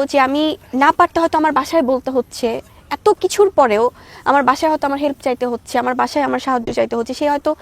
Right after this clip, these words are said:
নামমাত্র কোনো কিছু একটা, হয়তো কোনো একটা, কোনো একটা অ্যামাউন্ট পাঠালো কাউকে দিয়ে বা বলল।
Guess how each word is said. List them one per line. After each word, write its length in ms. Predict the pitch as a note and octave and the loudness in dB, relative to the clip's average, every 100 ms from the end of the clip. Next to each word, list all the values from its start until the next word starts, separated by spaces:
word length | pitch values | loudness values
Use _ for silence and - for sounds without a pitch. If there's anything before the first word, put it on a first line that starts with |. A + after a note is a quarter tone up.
| - - - | -12 -14 0
নামমাত্র 440 | D4+ D#4 D#4 - | 2 2 0 -2
কোনো 160 | D#4+ D4+ | -2 -2
কিছু 180 | D4+ D4+ | -4 -4
একটা, 160 | D#4 E4 | -6 -4
হয়তো 260 | F4 F#4 G4 | -2 0 -2
কোনো 340 | - D#4+ D#4 E4 - - - | 0 0 0 -2 -8 -16 -8
একটা, 240 | C#4+ D4 | 0 0
কোনো 160 | C4+ G#3+ | 2 0
একটা 160 | - C#4+ | 0 0
অ্যামাউন্ট 300 | C4 C4+ C4+ | 2 0 0
পাঠালো 340 | A#3 B3+ A#3 | -4 -2 -2
কাউকে 280 | G#3+ G#3 A3 | 0 -2 -2
দিয়ে 220 | G3+ F#4+ A3 | -2 -4 0
বা 160 | A#3+ | 0
বলল। 280 | A3 G3+ | 2 0